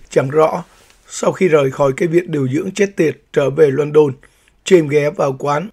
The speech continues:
Lucien ở Brighton làm một bụng no nê với món spaghetti.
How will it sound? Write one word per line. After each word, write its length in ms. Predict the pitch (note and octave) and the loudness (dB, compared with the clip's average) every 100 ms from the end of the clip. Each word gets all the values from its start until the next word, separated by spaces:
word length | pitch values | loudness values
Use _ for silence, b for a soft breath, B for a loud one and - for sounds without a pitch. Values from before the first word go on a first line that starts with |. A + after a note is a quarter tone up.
| - | -4
Lucien 560 | F#3 E3 F3 D#3 B2+ B2 - | -2 -2 0 0 0 -8 -6
ở 180 | D3 C#3 | -4 -2
Brighton 560 | - E3 C#3+ D3+ C3 - | 2 0 2 -2 -4 -8
làm 220 | D3+ C#3+ | -6 -6
một 120 | C3+ D3+ | -6 -4
bụng 200 | D#3 D#3+ | -4 -2
no 180 | E3 D3+ | -2 0
nê 260 | D3+ D3+ C#3+ - | 0 0 -4 -12
với 220 | - D#3 F3 | -2 -2 0
món 300 | E3+ D3+ F3+ | -4 -4 -6
spaghetti. 720 | - D#3+ C#3+ E3+ - D#3+ | -2 -2 0 -2 0 0